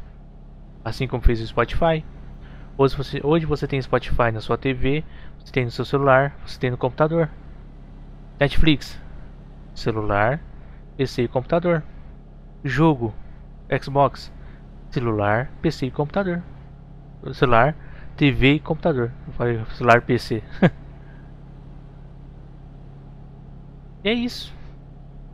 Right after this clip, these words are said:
O problema é que agora que as outras vão ter que correr atrás. E esse é o problema. Será que elas vão conseguir?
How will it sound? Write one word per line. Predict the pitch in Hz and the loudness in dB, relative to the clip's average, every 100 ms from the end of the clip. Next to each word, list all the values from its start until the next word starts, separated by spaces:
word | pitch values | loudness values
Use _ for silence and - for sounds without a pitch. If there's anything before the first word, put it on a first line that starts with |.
| - - - - | -18 -18 -18 -6
O | |
problema | 135 123 160 | -2 0 0
é | |
que | - | 2
agora | 160 139 160 185 | 2 4 4 4
que | - | 2
as | 185 139 | 2 2
outras | 151 165 | 0 -2
vão | 170 | -2
ter | 185 | -2
que | |
correr | - 180 | 2 4
atrás. | 202 190 160 147 - - - - - | 4 4 2 2 -6 -14 -14 -12 -2
E | 170 | 0
esse | 208 165 | 2 0
é | |
o | |
problema. | - 127 131 127 120 - - - - - | 0 -2 -4 -6 -10 -14 -16 -16 -14 -4
Será | 120 | -2
que | 117 | 2
elas | 120 123 | 2 0
vão | |
conseguir? | 117 120 - 123 175 | -4 -4 -4 -4 -4